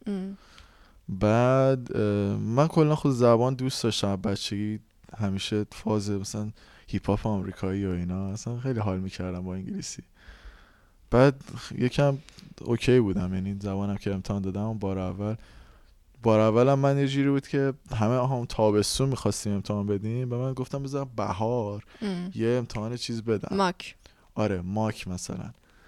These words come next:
Speaker 2: بعد گفتم ماکو، م-، بذار اینجوری بدم که برم یه امتحان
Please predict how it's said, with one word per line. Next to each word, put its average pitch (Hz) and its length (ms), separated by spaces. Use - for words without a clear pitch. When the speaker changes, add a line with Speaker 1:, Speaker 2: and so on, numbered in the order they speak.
Speaker 2:
بعد 147 360
گفتم 165 640
ماکو، 120 1200
م-، 110 380
بذار 131 260
اینجوری 127 360
بدم 151 280
که 151 160
برم 147 400
یه 117 240
امتحان 113 760